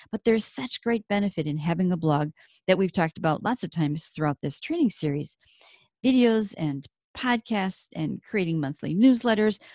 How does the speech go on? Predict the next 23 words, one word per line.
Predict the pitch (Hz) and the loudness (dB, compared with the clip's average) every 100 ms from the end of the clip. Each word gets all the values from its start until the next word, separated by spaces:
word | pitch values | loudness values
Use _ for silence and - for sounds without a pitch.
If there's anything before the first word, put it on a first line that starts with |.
| - | -4
with | 254 277 | -2 0
that | 311 302 | -2 -2
same | - 254 262 | -4 0 0
content. | 262 220 240 247 190 - - - | 0 0 0 0 -2 -4 -12 -6
You | 208 | -6
start | - 240 - | -4 -6 -4
with | 277 | -2
that | 233 220 - | 0 0 0
blog | 165 156 185 | -2 0 -2
or | 185 | -2
that, | 165 156 - - | 0 -2 -4 -6
that | 147 147 | -6 -6
beginning | 165 160 208 214 214 | -8 -2 2 4 2
piece | - 190 | 0 -6
of | 170 | -4
information | 160 156 160 156 151 196 208 - - - | -6 -4 -2 -2 -2 -4 -8 -10 -20 -6
and | 196 196 | 0 2
make | 214 254 233 | 2 -2 -4
it | |
into | 170 - - | -6 -8 -4
all | 190 202 | -2 -2
kinds | - 185 | -4 -4
of | 190 | -4